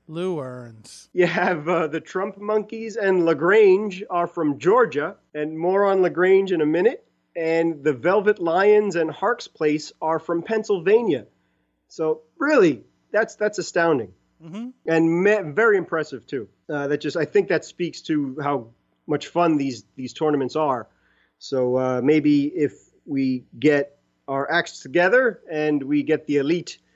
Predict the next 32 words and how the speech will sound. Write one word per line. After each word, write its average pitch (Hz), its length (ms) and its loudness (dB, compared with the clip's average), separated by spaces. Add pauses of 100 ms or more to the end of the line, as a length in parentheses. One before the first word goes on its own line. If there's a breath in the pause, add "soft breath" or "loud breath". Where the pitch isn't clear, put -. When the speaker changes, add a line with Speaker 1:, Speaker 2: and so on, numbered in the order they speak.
(160)
Speaker 2:
of 147 160 -2
the 147 280 0
L 160 160 0
I 151 120 2
Q, 165 520 2 (380)
maybe 156 180 0
we 165 160 4
could 160 120 -6
send 147 220 0
a 131 40 -6
team 143 240 -2
down 135 280 -2
there, 135 140 0
which, - 320 0
you 240 60 -2
know, 208 120 4
Kevin 196 340 0
definitely 190 380 0
did 160 380 2 (140)
officially 175 420 -4
invite 139 320 0
us, 170 200 -4
as 151 200 -2
did 139 320 -4 (360)
Lou 165 560 0 (400)
in 143 120 0
his 160 160 -2
tournament 151 400 2
as 123 80 -2
well. 139 320 0
But, 139 420 -6
um, 139 440 -4